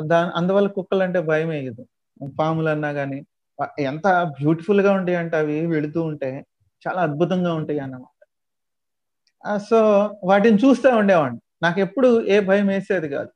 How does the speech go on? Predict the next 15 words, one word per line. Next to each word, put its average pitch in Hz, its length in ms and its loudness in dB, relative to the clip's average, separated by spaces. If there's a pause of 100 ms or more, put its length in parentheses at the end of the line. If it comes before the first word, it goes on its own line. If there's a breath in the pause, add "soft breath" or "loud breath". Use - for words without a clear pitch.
మనుషులంటే 190 480 -2
భయం 180 340 0
గానీ, 180 260 -2
ఏమో 156 480 -4
ఏ 156 120 -2
మణితోటి 165 540 -2
ఉంటారు 151 320 0
అనని, 156 480 -4 (300)
ఈ 139 80 -2
జంతువులంటే 196 640 0
ఏం 180 240 -2
అనిపించేది 170 640 -6
కాదు. 131 140 -20 (1500)
అయితే 220 220 4
ఒకరోజు, 208 840 6